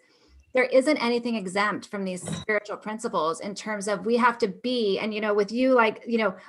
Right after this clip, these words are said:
awakening her podcast, and you were saying, like, it's about being her, being her and, and be the change, like you just said. And this is exactly what took off in my life after I stopped treating the anxiety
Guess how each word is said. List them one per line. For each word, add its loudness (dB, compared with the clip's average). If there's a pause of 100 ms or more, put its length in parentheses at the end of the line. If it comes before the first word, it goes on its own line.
(140)
awakening 4
her -2
podcast, 2
and -10
you -6
were -2
saying, -4
like, -4
it's -6
about 0
being 2
her, -4 (280)
being 2
her -4
and, -8 (560)
and -4
be 4
the 4
change, -6
like -8
you -8
just -6
said. -6
And -6 (1040)
this 6
is -2
exactly 4
what 0
took -2
off 6
in -2
my 0
life 2 (100)
after 4
I 2
stopped 0 (420)
treating 4
the 2
anxiety 0